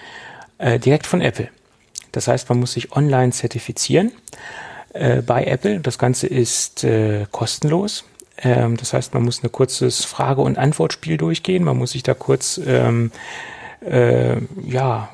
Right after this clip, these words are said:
äh, über die Fähigkeiten, die man hat oder die Kenntnisse, äh, muss man kurz, ähm, kundtun. Und so ein Frage- und Antwortspiel nehme ich mal an. Das wird jetzt nicht großartig ein riesen Zertifizierungsprogramm sein, weil erstens ist es kostenlos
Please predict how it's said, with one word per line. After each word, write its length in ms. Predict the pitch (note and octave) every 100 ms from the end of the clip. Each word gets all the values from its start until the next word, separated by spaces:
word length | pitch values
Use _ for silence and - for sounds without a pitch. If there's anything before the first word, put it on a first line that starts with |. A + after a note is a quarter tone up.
| -
äh, 220 | B2 C3
über 220 | D3 B2
die 120 | B2
Fähigkeiten, 1080 | A2+ - E3 E3+ - D#3 D#3+ D#3+ E3 E3 D#3+
die 80 | C#3+
man 200 | C#3+ C3+
hat 200 | C#3+ D3+
oder 120 | B2
die 380 | A#2 A#2 B2+ - - _ - - E3 - - - _ - D#2+ E3 C#3+ - - -
Kenntnisse, 800 | - D3+ D3 E3 - D#3+ E3 E3
äh, 200 | C#3 C#3+
muss 240 | D3 C#3+
man 180 | D3+ C#3+
kurz, 360 | - D3+ - -
ähm, 460 | C#3 C3+ C3+ C3+ C3+ - -
kundtun. 640 | - F3 - - G3 A3+ G#3+ - - -
Und 120 | D3
so 100 | -
ein 40 | C3
Frage- 280 | - C3+
und 100 | C3
Antwortspiel 640 | C3 D#3+ F3+ - - F3+ F3
nehme 180 | F3
ich 120 | F3 -
mal 100 | D#3+
an. 160 | E3+
Das 160 | C#3+ -
wird 140 | C3
jetzt 160 | D3+ -
nicht 120 | C#3+
großartig 720 | - D3 - C#3+ C#3 C#3+ -
ein 200 | D3 C3+
riesen 260 | C3+ D3+ D3+
Zertifizierungsprogramm 1000 | D3+ C#3+ C3 - F#3+ F3 - B2 A#2+ A#2
sein, 300 | A#2+ B2+ C#3
weil 120 | A#2+
erstens 320 | B2 B2 C#3
ist 120 | B2+
es 60 | -
kostenlos 640 | - C3+ - C#3+ D3+ D#3